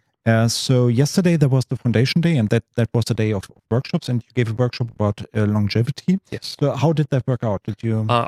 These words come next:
Speaker 2: I had a lot of fun. We had some technical problems, which
Speaker 1: <laughs>
Speaker 2: is unfortunate. It's the first time I was running it, so unfortunately this happens. Uh, because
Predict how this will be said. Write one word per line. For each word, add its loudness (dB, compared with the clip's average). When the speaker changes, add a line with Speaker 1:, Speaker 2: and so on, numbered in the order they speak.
Speaker 2:
I 0
had -2
a -6
lot 0
of -4
fun. -6
We -10
had -2
some -4
technical -8
problems, -6
which -10
Speaker 1:
<laughs> -18
Speaker 2:
is -6
unfortunate. -4
It's -6
the -8
first -6
time -8
I -6
was -6
running 2
it, -2
so -6
unfortunately -12
this -12
happens. -6
Uh, -6
because -10